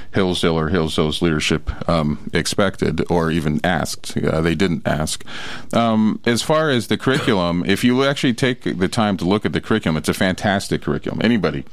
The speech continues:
you know, would use this curriculum. Um,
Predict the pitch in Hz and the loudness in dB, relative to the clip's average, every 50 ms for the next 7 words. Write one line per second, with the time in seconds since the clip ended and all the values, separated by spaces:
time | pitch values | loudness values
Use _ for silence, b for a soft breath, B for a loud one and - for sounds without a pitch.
0 | - - 85 87 82 78 78 73 - 82 85 80 90 87 85 76 82 80 - - | -6 -2 0 0 0 0 -2 -2 0 0 2 2 2 2 2 2 0 -2 0 0
1 | - 92 90 85 - - 78 - - 85 80 76 85 - - - 85 82 78 73 | 2 2 2 0 -2 -4 -4 -2 -2 -2 -2 -2 -2 -2 0 0 2 2 0 0
2 | 73 71 | 0 -2